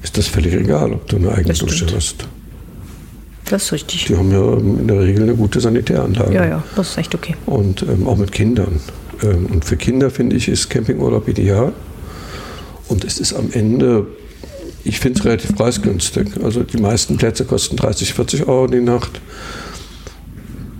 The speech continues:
Speaker 1: Die richtig teuren sechzig, siebzig, achtzig. Das ist aber immer noch, ähm, nicht teurer, als wenn du irgendwo hinfliegst. Ähm, ist dann die Frage, ob, wenn du selber kochst, sparst du natürlich auch viel Geld.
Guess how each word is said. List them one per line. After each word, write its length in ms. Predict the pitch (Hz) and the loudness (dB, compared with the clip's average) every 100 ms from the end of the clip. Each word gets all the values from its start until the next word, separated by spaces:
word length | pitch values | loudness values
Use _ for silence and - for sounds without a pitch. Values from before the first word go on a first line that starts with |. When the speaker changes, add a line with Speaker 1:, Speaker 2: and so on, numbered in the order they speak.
| - - - - - - | -16 -18 -18 -18 -8 -2
Speaker 1:
Die 80 | 104 | 0
richtig 320 | 104 - - | 0 -2 -2
teuren 400 | 117 110 117 104 | 2 4 4 2
sechzig, 360 | 92 - - | 0 0 -2
siebzig, 440 | - 101 - 95 - | 0 -2 0 0 2
achtzig. 640 | 117 - - 143 - - - - - - - - | 0 -2 0 0 -2 -10 -14 -20 -20 -18 -18 -6
Das 140 | - - | -2 0
ist 120 | - | 0
aber 180 | - 117 | 0 2
immer 220 | 110 123 | 2 2
noch, 240 | 135 131 | 2 0
ähm, 500 | - 120 110 113 113 110 - - - - - - - - - - - 131 | 0 2 4 2 0 -4 -10 -16 -16 -18 -20 -20 -20 -20 -18 -18 -8 -2
nicht 220 | 113 - | -2 0
teurer, 320 | 123 113 113 | 2 4 2
als 180 | 117 - | 0 0
wenn 120 | 110 | 2
du 60 | 113 | 2
irgendwo 200 | 110 107 | 4 4
hinfliegst. 800 | 127 120 - 101 98 - - - - - - - - - - - - - - - | 2 0 0 0 0 -4 -8 -10 -14 -16 -16 -14 -14 -14 -14 -14 -14 -16 -10 -2
Ähm, 640 | - 104 104 101 98 98 95 - - - - - - - - - - | 2 2 4 2 2 2 0 -8 -12 -14 -14 -14 -14 -14 -16 -14 -10
ist 120 | 107 | -4
dann 60 | 101 | -2
die 80 | |
Frage, 240 | 101 117 120 | 2 2 2
ob, 100 | 110 | 2
wenn 120 | 113 | 2
du 60 | 107 | 4
selber 240 | 101 98 | 4 4
kochst, 320 | 92 165 156 - | 2 0 0 0
sparst 260 | 139 - | 0 0
du 40 | 104 | 0
natürlich 200 | 95 113 | 2 0
auch 80 | - | 0
viel 120 | 147 | 0
Geld. 360 | 147 175 208 | 2 2 -2